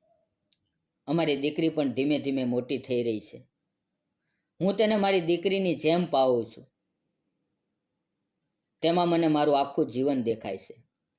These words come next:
સુનિતા અને હું બંને ખૂબ ખુશ છીએ. અમે એકબીજાને સમજીએ છીએ, સહારો આપીએ છીએ અને જીવનની દરેક પળનો આનંદ માણીએ છીએ.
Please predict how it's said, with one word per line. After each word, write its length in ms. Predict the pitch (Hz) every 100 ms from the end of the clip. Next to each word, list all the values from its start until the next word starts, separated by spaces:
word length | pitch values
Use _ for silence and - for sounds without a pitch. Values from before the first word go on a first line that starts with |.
| _ _ _ _ _ _ _ -
સુનિતા 380 | 185 208 214 208
અને 160 | 208 196
હું 260 | 190 185
બંને 320 | 165 190 202 180
ખૂબ 360 | - 196 202
ખુશ 360 | - 160 156 113
છીએ. 300 | 104 104 - _ _ _ _ _ _ _ _ _ _ _ _ _ -
અમે 240 | 160 175
એકબીજાને 460 | 180 170 165 170 160
સમજીએ 540 | 151 147 147 143 160
છીએ, 380 | 120 113 95 - _ _ _ _ _ _ _ _
સહારો 420 | - 180 190 202
આપીએ 400 | 190 180 180 170
છીએ 440 | - 131 110 104 - _ _ _ _ _ _ _ -
અને 200 | 160 156
જીવનની 440 | 135 151 165 165
દરેક 560 | 120 131 180 190 175 -
પળનો 300 | 147 151 143
આનંદ 340 | 127 135 131
માણીએ 420 | 120 117 110 104 -
છીએ. 300 | - 120